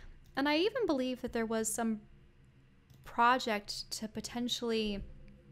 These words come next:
have people be able to craft their own ages and, and make their own puzzles, and that would have been extraordinary, but I don't know if anything ever became of it.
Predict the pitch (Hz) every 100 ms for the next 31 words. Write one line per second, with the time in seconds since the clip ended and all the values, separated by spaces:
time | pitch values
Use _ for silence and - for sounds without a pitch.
0 | - - - - - 240 240 - - 240
1 | 233 220 220 220 220 220 226 214 - 220
2 | 214 214 214 240 269 277 311 302 - 233
3 | 220 - - - - - - - - -
4 | - - 220 220 220 220 214 - 214 220
5 | - 220 214 262 277 262 220 226 247 240
6 | 214 233 226 214 - - - - 240 269
7 | 285 254 214 202 202 202 202 - - -
8 | - - 220 233 302 311 311 302 302 294
9 | 302 277 - 233 262 254 262 - 269 302
10 | 233 - -